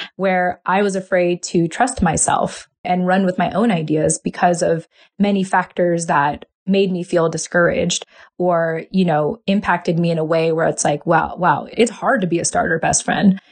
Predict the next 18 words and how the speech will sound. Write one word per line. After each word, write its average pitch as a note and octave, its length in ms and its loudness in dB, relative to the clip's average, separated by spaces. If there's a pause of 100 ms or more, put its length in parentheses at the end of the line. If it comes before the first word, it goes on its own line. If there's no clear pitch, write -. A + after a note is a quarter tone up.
(140)
So F3+ 180 -2
I F#3+ 100 2
need A#3 120 -2
to D3 60 -4
commend F#3 420 0
you, F#3 320 2
<laughs> - 80 -8
you A3 240 2
know, F#3 240 2
for, F#3 340 0 (340)
for F#3 340 0 (100)
unapologetically F3+ 1300 0 (220)
failing G3 340 0
forward D#3+ 520 0
and F3 220 2
just F3 160 2
showing F#3 360 0
up E3+ 240 -2